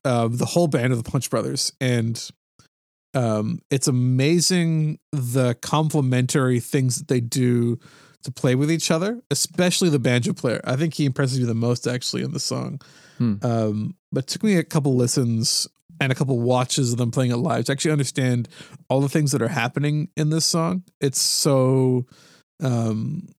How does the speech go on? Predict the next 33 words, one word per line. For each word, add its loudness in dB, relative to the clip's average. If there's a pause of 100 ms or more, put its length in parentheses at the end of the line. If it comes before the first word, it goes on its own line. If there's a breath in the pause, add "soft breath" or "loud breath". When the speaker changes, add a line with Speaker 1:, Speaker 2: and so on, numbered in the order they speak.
(120)
Speaker 1:
yeah, 0
it's -2
so 2
impressive. -4 (320)
Uh, -8
Speaker 2:
Hmm. -4 (220)
Speaker 1:
it's -10
just, -4
Speaker 2:
I 2
don't 0
Speaker 1:
like, -
Speaker 2:
know 0
Speaker 1:
a 0
Speaker 2:
the 0 (100)
Punch 0
Speaker 1:
level-headed -12
Speaker 2:
Brothers, -6 (560 loud breath)
um, -4 (520 loud breath)
but 2
I 4
Speaker 1:
Yeah. 2
Speaker 2:
do 2
know 0
Chris -2
Steele, -2
and -2 (360)
he, 0 (100)
yeah, -2
like -4
you -2
say, -6
he's -8
incredible. -6